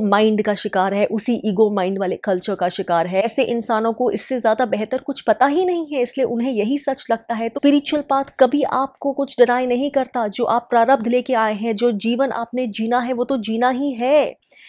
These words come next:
आपको जो उपलब्धियाँ मिलेंगी, अगर आपको सक्सेस चाहिए, आपको अबंडेंस चाहिए, आपको सारी चीज़ें मिलेंगी, अगर आप वो डिजर्व करते हैं और आप उसके लिए सही तरीके से काम करते हैं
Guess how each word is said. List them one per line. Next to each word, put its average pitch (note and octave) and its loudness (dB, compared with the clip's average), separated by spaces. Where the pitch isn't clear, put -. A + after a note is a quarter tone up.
आपको B3 4
जो A#3 4
उपलब्धियाँ C4 4
मिलेंगी, B3+ 2
अगर A#3+ -2
आपको - -4
सक्सेस C#4 0
चाहिए, B3 0
आपको A#3 -2
अबंडेंस C#4 2
चाहिए, B3+ -4
आपको A#3+ -2
सारी C4 -2
चीज़ें C4 -2
मिलेंगी, C#4+ 4
अगर G#3 6
आप B3 6
वो B3+ 4
डिजर्व A3+ 2
करते B3 2
हैं C4 -2
और B3+ 2
आप A#3 2
उसके B3+ -4
लिए B3+ 0
सही A#3+ -4
तरीके B3 -2
से C4 -2
काम A#3 -4
करते B3+ 0
हैं A#3+ -2